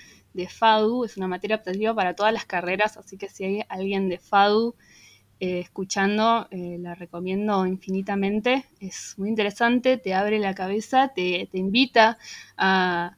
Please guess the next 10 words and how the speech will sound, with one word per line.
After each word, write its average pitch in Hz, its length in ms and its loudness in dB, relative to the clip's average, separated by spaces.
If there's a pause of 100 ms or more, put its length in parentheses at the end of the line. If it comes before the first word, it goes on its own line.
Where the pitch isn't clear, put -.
(160)
a 196 140 2
profundizar 202 640 6
en 190 120 2
este 180 200 -6
desafío 175 520 -4
en 165 100 -4
el 175 160 -10
que 190 80 -18
estábamos 170 480 -6
hablando, 170 480 -4